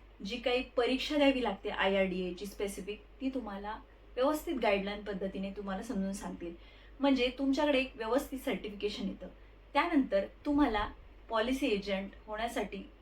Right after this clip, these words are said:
कोणीही, म्हणजे त्याबद्दल तुम्हाला एक सर्टिफिकेशन भेटल्यानंतर तुम्हाला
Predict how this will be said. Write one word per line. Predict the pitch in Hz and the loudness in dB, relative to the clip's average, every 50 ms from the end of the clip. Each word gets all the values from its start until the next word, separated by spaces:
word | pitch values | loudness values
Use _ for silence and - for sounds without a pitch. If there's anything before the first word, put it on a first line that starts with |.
| - - | -10 -2
कोणीही, | 269 269 269 277 294 277 285 311 311 320 - - | 2 4 6 8 8 8 6 6 2 -2 -6 -8
म्हणजे | 226 226 226 240 254 247 - - - - - - - | -8 -4 0 2 2 2 0 -2 -10 -20 -18 -16 -14
त्याबद्दल | 214 - - 269 254 254 247 262 254 233 226 269 277 285 302 - - - - | -14 -4 0 2 2 2 2 2 0 2 2 2 2 2 0 -4 -10 -12 -10
तुम्हाला | 262 247 254 254 247 | -6 -4 -2 0 0
एक | 254 262 | 0 0
सर्टिफिकेशन | - 285 240 226 - 262 269 262 269 269 262 - 285 269 262 | 2 2 2 2 0 -2 -4 -2 -2 -2 0 2 2 4 4
भेटल्यानंतर | 262 254 233 - 226 240 240 240 226 196 180 - 208 262 - - - - - - - - | 6 4 4 2 0 -2 -2 -2 -4 -4 -4 -6 -6 -6 -8 -12 -18 -20 -20 -20 -12 -4
तुम्हाला | 311 302 302 285 269 254 262 | 4 6 6 8 8 6 2